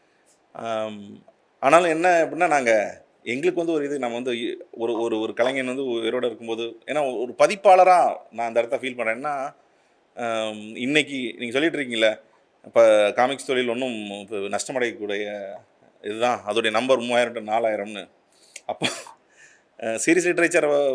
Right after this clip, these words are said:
பதிப்பிச்சிட்டு இருக்கவங்களுக்கு அந்த நம்பரே வந்து பெரிய நம்பர், லைஃப் டைம் நம்பர். அப்போ அதுக்கான வேலையே வந்து என்ன அப்படின்னா, இந்த, இந்த, இந்த உரையுடைய, இப்ப நம்ம பார்த்துட்டு இருந்த காணொலியுடைய நிறைவு என்ன அப்படின்னா,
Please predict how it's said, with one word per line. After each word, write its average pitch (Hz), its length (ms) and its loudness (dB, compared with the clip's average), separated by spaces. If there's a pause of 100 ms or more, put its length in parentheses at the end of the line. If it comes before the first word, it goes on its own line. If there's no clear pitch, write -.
(180)
பதிப்பிச்சிட்டு 151 420 -4
இருக்கவங்களுக்கு 139 440 -2
அந்த 135 280 0
நம்பரே 180 360 0
வந்து 170 280 -2
பெரிய 185 380 2
நம்பர், 135 340 0 (240)
லைஃப் 135 300 6
டைம் 196 140 4
நம்பர். 120 520 -2 (1000)
அப்போ 214 540 2 (160)
அதுக்கான 208 800 0 (300)
வேலையே 220 680 2
வந்து 185 240 -2
என்ன 175 220 -4
அப்படின்னா, 185 560 -8
இந்த, 135 140 -14
இந்த, 135 200 -12
இந்த 135 380 0
உரையுடைய, 156 640 2
இப்ப 120 200 -8
நம்ம 123 100 -6 (140)
பார்த்துட்டு 151 300 2
இருந்த 131 420 0 (200)
காணொலியுடைய 139 560 4
நிறைவு 147 360 2
என்ன 139 300 -6
அப்படின்னா, 147 280 -8